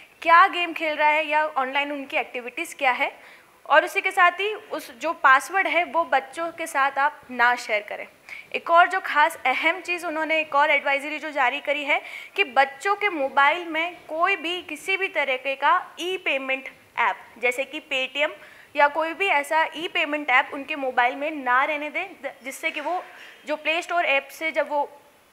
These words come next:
गेम डाउनलोड करते हैं तो उसका वो पेमेंट कर सके। ये कुछ advisory जो हैं वो cyber expert द्वारा लागू करी गई है parents के लिए, ताकि वे अपने बच्चों को monitor कर सकें वे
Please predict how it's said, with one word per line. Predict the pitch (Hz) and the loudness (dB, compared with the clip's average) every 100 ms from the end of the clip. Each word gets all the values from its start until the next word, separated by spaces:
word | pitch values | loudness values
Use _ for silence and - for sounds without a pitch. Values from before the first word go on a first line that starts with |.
| _ 269 | _ -4
गेम | 339 392 381 | 0 2 4
डाउनलोड | 269 233 226 226 | 2 2 -4 -2
करते | 226 226 | -2 -2
हैं | 247 320 | -4 -4
तो | 311 | -4
उसका | 269 - | -8 -4
वो | 247 339 | -2 -2
पेमेंट | 294 247 233 220 | -4 -4 -4 -6
कर | 220 | -6
सके। | 226 220 | -6 -6
ये | 233 285 392 | -4 -2 0
कुछ | 415 | 2
advisory | 339 330 311 302 330 330 | 2 2 0 0 -4 -6
जो | 302 311 | -4 -2
हैं | 285 302 | -2 -2
वो | 302 | -2
cyber | 294 240 254 277 | 0 0 2 -2
expert | 277 - 277 | -2 -2 -2
द्वारा | 285 277 285 294 - - - | 0 0 0 -4 -10 -18 6
लागू | 247 277 | 6 6
करी | 381 339 302 | 2 -2 0
गई | 277 277 | -2 0
है | 294 | 0
parents | 302 247 277 349 | 2 2 2 -2
के | - 294 | -6 -4
लिए, | 330 - - 320 | -4 -6 -2 2
ताकि | 302 370 | 2 2
वे | 370 403 | 0 0
अपने | 403 302 339 | 0 -2 -6
बच्चों | 285 277 269 - 392 | -2 0 0 -2 -2
को | 392 | -2
monitor | 349 285 285 294 | 0 0 2 0
कर | 294 | 0
सकें | 285 285 330 | -2 -4 -4
वे | 320 349 | -6 -6